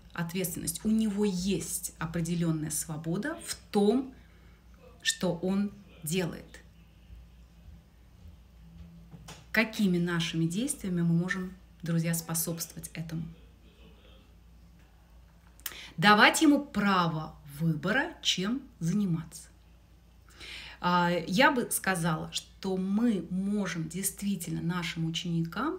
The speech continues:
предоставлять выбор какой-то. Например, выбор, а, тем, выбор способа работы, выбор инструмента работы. А, при дифференцированной работе там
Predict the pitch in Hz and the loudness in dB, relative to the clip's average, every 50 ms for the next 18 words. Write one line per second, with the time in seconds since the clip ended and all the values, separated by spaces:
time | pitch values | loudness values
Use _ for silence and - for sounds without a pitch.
0 | - - - 202 185 160 165 175 165 - - 175 170 156 160 165 180 220 294 - | -8 -10 -6 -4 -4 -2 -2 -2 -4 -4 -4 -4 -4 -2 -2 -2 -2 -4 -6 -10
1 | - - - - - - - - 165 160 160 175 214 220 180 156 165 170 - - | -14 -18 -20 -20 -20 -20 -10 -6 -4 -2 0 2 2 2 0 -2 -4 -6 -10 -10
2 | - - 180 170 - - 185 165 165 165 170 165 175 165 190 208 220 269 330 277 | -6 -4 -4 -4 -4 -4 -4 -4 -4 -4 -2 -2 -2 0 2 2 4 4 4 4
3 | 202 165 170 240 277 240 247 254 254 - - - - - - - - - - 180 | 2 0 0 0 0 2 2 2 0 -2 -8 -16 -16 -16 -16 -18 -16 -8 -4 -2
4 | 175 170 165 165 165 160 165 - - - 180 170 170 165 165 - - 170 165 208 | 0 2 2 2 2 0 -2 -4 -4 -2 0 0 0 0 -2 -4 -4 -2 0 0
5 | 247 233 233 240 - - - - - - - - - 214 214 208 208 - - 165 | 0 0 0 -2 -4 -8 -6 -4 -4 -4 -4 -4 -6 -4 -2 0 0 -2 -2 -4
6 | 170 175 180 175 165 165 170 165 165 165 - 175 165 190 233 208 214 214 - - | -4 -4 -4 -2 -2 0 0 0 -2 -2 -2 -2 0 0 0 0 -2 -2 -2 -2
7 | 208 208 208 - - 208 202 185 185 185 185 175 170 165 170 165 160 160 - 160 | 0 0 0 -2 -4 -4 -4 -2 -2 0 -2 -2 -4 -4 -6 -6 -6 -6 -6 -6
8 | 160 160 165 - - 170 - - - - - - - - - - 180 185 180 175 | -8 -8 -8 -10 -12 -14 -14 -14 -14 -12 -10 -10 -12 -10 -6 -2 0 0 0 0
9 | 165 165 - 226 247 254 254 247 240 233 - - 190 175 240 240 - 247 269 269 | 0 0 2 2 4 4 6 4 4 4 2 2 0 0 0 0 2 2 2 2
10 | 269 262 - - 320 330 349 320 277 247 226 214 202 196 190 180 175 180 165 165 | 4 4 2 4 4 4 4 4 4 4 4 4 4 2 2 0 0 -2 -2 -2
11 | 170 170 - - 247 269 269 262 - | -2 -2 0 0 2 4 2 0 0